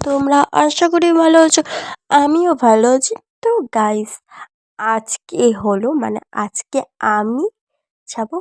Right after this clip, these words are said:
ফোন কিনতে। গাইস, আমার ফোন নয়, আমি এই কিছুদিন আগে ফোন কিনেছি, তো এক বছর এখনো হয়নি। তো আমার ফোন নয়, দিদির ফোন কিনতে যাচ্ছি। তো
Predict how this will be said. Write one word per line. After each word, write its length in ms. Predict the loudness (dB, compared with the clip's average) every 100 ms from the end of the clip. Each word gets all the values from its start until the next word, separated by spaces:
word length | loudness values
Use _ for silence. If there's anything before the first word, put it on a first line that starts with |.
| -12
ফোন 300 | -2 2 2 0
কিনতে। 340 | -4 -8 -6 -2
গাইস, 200 | -2 -4 -4 -2
আমার 320 | 0 2 2
ফোন 260 | 0 -4 0
নয়, 160 | 0 0 -8 -20 -4
আমি 160 | 0
এই 120 | 0 -2
কিছুদিন 420 | -6 -6 -4 -6
আগে 260 | -4 -6 -4 -8
ফোন 240 | -4 -4 -2
কিনেছি, 500 | -4 -2 -2 -6 -10 -14 _ -20 -20 _ -6
তো 100 | -2 -2 -2
এক 140 | -4 -4
বছর 240 | -6 -6
এখনো 240 | -8 -4 -4 -2
হয়নি। 420 | -2 0 -2 -6 -8
তো 80 | -6 -2
আমার 240 | -2 -2 -4
ফোন 220 | -6 -8 -6
নয়, 180 | -8 -12 -14 -16 -10
দিদির 340 | -8 -8 -10
ফোন 180 | -8 -6 -6
কিনতে 380 | -6 -12 -10 -6
যাচ্ছি। 400 | -4 -6 -8 -10 -10 -12 -20 -20 _ _
তো 100 | -8